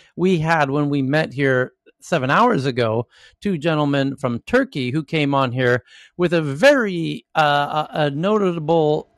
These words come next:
amount of anxiety in their voices about the, if you've seen the headlines, my dear Lord, is Turkey's on fire. And they came on here asking for help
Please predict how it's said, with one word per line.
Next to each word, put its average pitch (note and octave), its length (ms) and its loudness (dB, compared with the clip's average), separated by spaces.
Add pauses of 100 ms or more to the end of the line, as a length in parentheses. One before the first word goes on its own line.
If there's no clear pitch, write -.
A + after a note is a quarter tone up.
(100)
amount D#3 420 0
of C3+ 100 -4
anxiety C3+ 720 0
in C3+ 120 -2
their B2+ 100 2
voices A#2 580 0 (360)
about C3 520 2 (440)
the, B2+ 640 -2
if C3 160 -12
you've C3 180 -4
seen D3+ 680 -2
the C3 120 0
headlines, C3 540 -2
my C#3+ 340 -2 (180)
dear D#3 300 0
Lord, B2+ 400 2
is B2 420 -6 (320)
Turkey's D#3+ 400 -2
on C3+ 160 2
fire. A#2 380 0 (1120)
And C#3+ 640 -2
they D#3+ 200 -4
came D3+ 280 -2
on C3+ 200 2
here C#3 120 2
asking C#3 420 0
for B2 120 -2
help C#3 300 -2